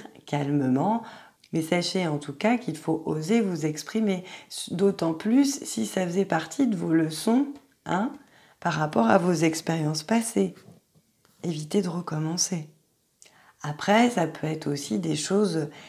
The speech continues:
qui, euh, se trouvent amplifiées, exagérées sur le moment, hein, quand ça vient. Et puis que si vous redescendez, moi je sais quand c'est comme ça, franchement, à un moment, je me tais, je vais écrire, je vais méditer, ça me permet de redescendre.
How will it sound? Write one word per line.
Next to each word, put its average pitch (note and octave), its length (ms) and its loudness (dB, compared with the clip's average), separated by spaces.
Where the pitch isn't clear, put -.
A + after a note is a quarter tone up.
qui, F3+ 400 -2
euh, D#3 200 0
se D3+ 180 -6
trouvent F3 320 -2
amplifiées, G3 920 0
exagérées D#3+ 1120 2
sur - 260 -2
le E3 140 2
moment, E3+ 420 2
hein, F3 140 -2
quand D3+ 160 -6
ça C#3 260 -4
vient. A3 300 0
Et D#3 80 -2
puis G#3 280 -2
que G3 200 0
si G3+ 220 -4
vous F3+ 160 -4
redescendez, D#3+ 560 -2
moi G3 160 2
je D#3+ 80 -4
sais D#3+ 180 -6
quand E3+ 160 -6
c'est E3 200 -6
comme E3 200 -4
ça, G#3 200 -4
franchement, G3 500 -4
à D3+ 80 -4
un D#3+ 40 -2
moment, F3+ 560 -2
je - 160 -6
me E3 160 0
tais, G#3 360 0
je E3 140 -2
vais B3 160 4
écrire, G#3+ 440 -2
je F3+ 140 -6
vais G3 100 0
méditer, F3+ 480 -2
ça G3+ 180 -2
me D#3 80 -2
permet E3+ 380 -2
de E3 80 -4
redescendre. F3 920 -2